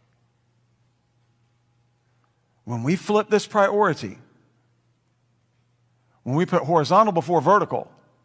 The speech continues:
we invite trouble into our relationships. When we flip this priority, we are in charge of us, not God.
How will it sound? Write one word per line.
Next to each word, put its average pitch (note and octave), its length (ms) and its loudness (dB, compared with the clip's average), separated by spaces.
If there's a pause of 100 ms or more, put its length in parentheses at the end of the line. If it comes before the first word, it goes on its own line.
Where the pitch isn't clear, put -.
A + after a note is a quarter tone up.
(1600)
we C#3 140 -2
invite C3 240 -2
trouble B2 300 -4
into A#2 160 -6
our G#2+ 120 -6
relationships. - 840 -14 (920)
When D3 180 -2
we D3+ 80 0
flip F3+ 320 -4
this G3 160 -4
priority, C#3 720 -2 (340)
we F3 240 -2
are C#3 240 -4
in B2+ 180 -8
charge A2+ 440 -8
of A2 200 -10
us, G2+ 480 -12 (360)
not F#2+ 220 -12
God. F2 280 -14